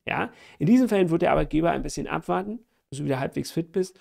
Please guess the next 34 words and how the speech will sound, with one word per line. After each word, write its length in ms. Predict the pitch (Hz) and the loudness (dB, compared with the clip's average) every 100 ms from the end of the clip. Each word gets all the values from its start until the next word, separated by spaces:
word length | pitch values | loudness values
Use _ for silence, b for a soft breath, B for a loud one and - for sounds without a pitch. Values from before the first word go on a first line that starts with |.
| b | b
und 100 | 117 | -6
wird 100 | 139 | -4
dir 80 | 151 | -2
dann 140 | 131 | -2
ohne 240 | - 147 160 | 0 0 0
Begründung 500 | 143 120 147 147 131 | -2 -2 -2 -2 -4
die 80 | 131 | -2
Kündigung 400 | 175 170 95 92 | 2 2 0 -4
geben. 340 | - - - _ _ | -10 -12 -20 _ _
Ja? 260 | - 120 202 B - | 0 0 0 B -4
Nun 100 | 127 | -2
ist 120 | 131 | 2
das 140 | 151 170 | 2 2
ein 60 | |
Extremfall. 760 | 147 - - 165 208 - - - B B B | 0 -4 4 6 6 0 -12 -16 B B B
Aber 200 | 135 139 | 2 4
auch 240 | - - - | 2 -2 -4
in, 220 | 160 - - | -4 -2 0
auch 200 | 165 185 | 2 2
in 100 | - | 0
allen 300 | 156 196 226 | 0 0 0
anderen 380 | 180 233 233 | -2 0 0
Fällen 420 | 170 110 113 - - b b _ - | -2 -8 -8 -10 -14 b b _ -12
wird 440 | 123 139 208 247 | 0 6 6 6
der 100 | 190 | 2
Arbeitgeber, 480 | - 160 147 156 208 | 2 -2 0 0 2
wenn 80 | 160 | 2
er 80 | 156 | 0
sich 120 | 160 | -2
zum 80 | 156 | -2
Beispiel 260 | 147 165 | 0 0
über 120 | 143 143 | 2 2
dich 280 | 143 - | 0 -4
ärgert 680 | 131 151 180 170 - - | -4 0 0 0 -4 -8